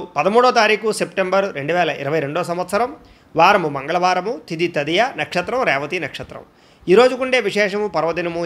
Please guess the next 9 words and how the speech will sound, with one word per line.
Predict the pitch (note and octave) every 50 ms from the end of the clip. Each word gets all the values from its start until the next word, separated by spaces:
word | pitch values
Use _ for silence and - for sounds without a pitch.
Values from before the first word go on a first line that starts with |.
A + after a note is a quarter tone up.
| D#3 D3
ఏమిటయ్యా | C#3+ C#3+ C#3 D3 D3 C#3+ C#3
అన్నట్లయితే | C3 B2+ A2+ - B2+ A#2+ B2
కనుక, | A#2+ C3 B2+ C3+ A#2 A#2 A#2+ - - - - - - _ -
ఈరోజు | D#3+ G#3 A#3 F#3+ F3+ E3+ F3+ D#3+ - C#3
బృహత్యుమావ్రతము | D3 D#3+ D#3 A#3 A#3+ - - - A3+ G#3 G#3 G3+ F#3+ F3 F3 E3+ D3+ D#3 D3+ D3+ F3
అని | B3 C#4+ -
చేస్తూ | F3+ D#3 - - D3+ C3
ఉంటారు. | B2 B2 A#2+ A#2 B2
అలాగే | C#3 F3+ G3 F3+ E3+